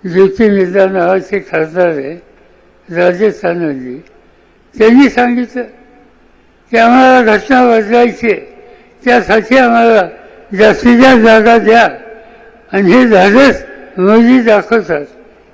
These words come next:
हे एक, दोन, तीन खासदार, सत्ताधारी पक्षाचे खासदार हे एका बाजूने सांगतात आणि दुसऱ्या बाजूनं मोदी आणि अमित शहा चारशे के ऊपर,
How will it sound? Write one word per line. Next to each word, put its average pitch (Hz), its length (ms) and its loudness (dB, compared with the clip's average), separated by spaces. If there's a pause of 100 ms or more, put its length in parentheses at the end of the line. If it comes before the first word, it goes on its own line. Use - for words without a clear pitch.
(200)
हे 190 260 -4
एक, 165 220 -6
दोन, 180 400 -4
तीन 190 420 -8 (140)
खासदार, 160 500 -8 (640)
सत्ताधारी 185 840 -2
पक्षाचे 180 600 -10
खासदार 160 500 -8 (680)
हे 226 200 2
एका 214 280 0
बाजूने 190 340 0
सांगतात 156 560 -6 (560)
आणि 185 160 -10
दुसऱ्या 202 380 -6
बाजूनं 170 540 -4 (460)
मोदी 190 640 0 (520)
आणि 214 200 -2
अमित 202 320 -2 (160)
शहा 156 260 -4 (580)
चारशे 214 500 -2
के 202 240 -4
ऊपर, 151 340 -8